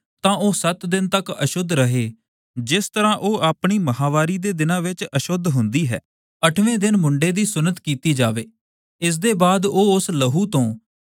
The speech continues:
ਆਪਣੇ ਆਪ ਨੂੰ ਸ਼ੁੱਧ ਕਰਨ ਵਿੱਚ ਤੇਤੀ ਦਿਨ ਠਹਿਰੀ ਰਹੇ ਅਤੇ ਕਿਸੇ ਪਵਿੱਤਰ ਵਸਤੂ ਨੂੰ ਨਾ ਛੂਹੇ ਅਤੇ ਨਾ ਹੀ ਪਵਿੱਤਰ ਸਥਾਨ ਵਿੱਚ ਆਵੇ, ਜਦ ਤੱਕ ਉਸ ਦੇ ਸ਼ੁੱਧ ਹੋਣ ਦੇ ਦਿਨ ਪੂਰੇ ਨਾ ਹੋ ਜਾਣ। ਪਰ ਜੇਕਰ ਉਹ ਕੁੜੀ ਨੂੰ ਜਨਮ ਦੇਵੇ,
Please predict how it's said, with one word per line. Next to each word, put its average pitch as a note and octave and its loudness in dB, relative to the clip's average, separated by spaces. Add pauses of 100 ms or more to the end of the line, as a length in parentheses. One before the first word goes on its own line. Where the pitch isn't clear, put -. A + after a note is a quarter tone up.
(200)
ਆਪਣੇ G3+ 0
ਆਪ F3 -2
ਨੂੰ G3 -2
ਸ਼ੁੱਧ F#3+ -4
ਕਰਨ E3 -2
ਵਿੱਚ G3 -6
ਤੇਤੀ D3 -4
ਦਿਨ F3 -2
ਠਹਿਰੀ D3+ 0
ਰਹੇ A#2 -2 (540)
ਅਤੇ A3+ -2
ਕਿਸੇ G#3+ -2
ਪਵਿੱਤਰ F3 0
ਵਸਤੂ F3 0
ਨੂੰ G3+ 2
ਨਾ C#3 2
ਛੂਹੇ C#3 0 (380)
ਅਤੇ A3+ 0
ਨਾ C#3+ 2
ਹੀ G3 4
ਪਵਿੱਤਰ F#3 -2
ਸਥਾਨ D3+ 0
ਵਿੱਚ F#3+ -2
ਆਵੇ, C3 2 (440)
ਜਦ D3 2
ਤੱਕ G#3+ 0
ਉਸ D#3+ 0
ਦੇ G3+ 0
ਸ਼ੁੱਧ F#3+ -2
ਹੋਣ D#3+ 2
ਦੇ F#3 0
ਦਿਨ E3 0
ਪੂਰੇ E3 2
ਨਾ C#3 2
ਹੋ C3 2
ਜਾਣ। A2+ 0 (580)
ਪਰ G#3+ 2
ਜੇਕਰ D3+ 2
ਉਹ G3+ 2
ਕੁੜੀ F3 4
ਨੂੰ G3+ 4
ਜਨਮ C#3+ 2
ਦੇਵੇ, B2 2